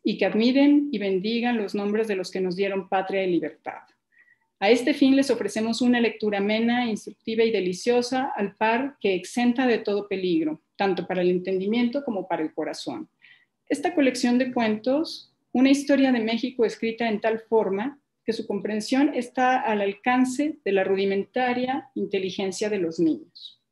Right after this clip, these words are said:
Termina la cita. Y bueno, pues sí, efectivamente, eh, Heriberto Frías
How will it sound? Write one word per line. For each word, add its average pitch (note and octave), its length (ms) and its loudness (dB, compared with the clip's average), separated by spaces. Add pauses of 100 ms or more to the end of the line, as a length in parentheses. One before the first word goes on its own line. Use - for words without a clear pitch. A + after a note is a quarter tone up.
(460)
Termina F#3+ 360 -2
la E3+ 100 -2
cita. - 380 -8 (920)
Y A#3+ 120 -2
bueno, C#4 440 4 (580)
pues B3+ 140 2
sí, F#4+ 240 4
efectivamente, B3+ 1300 4
eh, G3 240 -2 (320)
Heriberto A3+ 500 2
Frías B3 800 -2